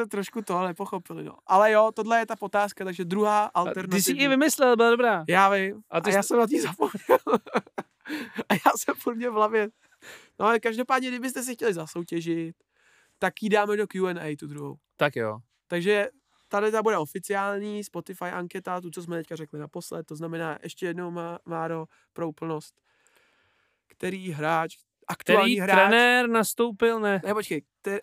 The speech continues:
Speaker 1: Spotify anketa čistě.
Speaker 2: Jo.
Speaker 1: Který aktuální hráč Crystal Palace
Speaker 2: Ano.
Speaker 1: v minulosti prošel Akademii Hale End?
Speaker 2: Ano, přesně tak.
Speaker 1: To je otázka. A, <clears throat> pardon.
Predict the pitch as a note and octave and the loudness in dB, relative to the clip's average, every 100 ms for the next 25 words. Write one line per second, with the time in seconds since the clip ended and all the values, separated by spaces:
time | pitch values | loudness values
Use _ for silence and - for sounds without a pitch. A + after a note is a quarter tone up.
0 | - _ _ _ - B3 B3+ A3+ G#3 F#3+ | -10 _ _ _ -4 -2 0 0 0 -2
1 | F3 D3 C#3+ - - - F3 D#3 C3 _ | -6 -8 -10 -14 -18 0 2 2 0 _
2 | _ _ _ _ G3+ A3 A#3 - G3+ - | _ _ _ _ 0 0 -2 -2 -4 -4
3 | - A#3 G#3+ G#3+ G#3+ F#3+ F#3 F#3+ - F#3 | 0 2 2 0 -6 -6 -4 -6 -6 -10
4 | F3+ D3 - F#3+ G#3+ A3 - _ _ A#2+ | -8 -10 -6 -2 -2 -4 -12 _ _ -6
5 | B2 - _ _ _ _ D3+ F3 A3 G#3+ | -6 -8 _ _ _ _ -6 -2 0 0
6 | G3+ F3+ F3+ E3 - E3+ F3 E3+ D#3+ D#3 | -2 -8 -8 -6 -6 -8 -8 -12 -10 -8
7 | D#3 D3 - C#3+ D#3 C#3+ - _ E3 D#3 | -8 -10 -12 -8 -6 -6 -12 _ -4 -4
8 | C#3+ - E3+ C3+ - _ _ _ - C3 | -8 2 2 2 -6 _ _ _ -6 -4
9 | A#2 G2+ F#3+ F3+ E3 G3 G#3 - A#3 - | -4 -6 -4 -2 -2 -4 -6 -4 -4 -6
10 | - - _ _ F3 - _ - B3+ F#3 | -20 -20 _ _ -4 -4 _ -2 0 0
11 | - - D3 D#3 | -6 -10 -6 -8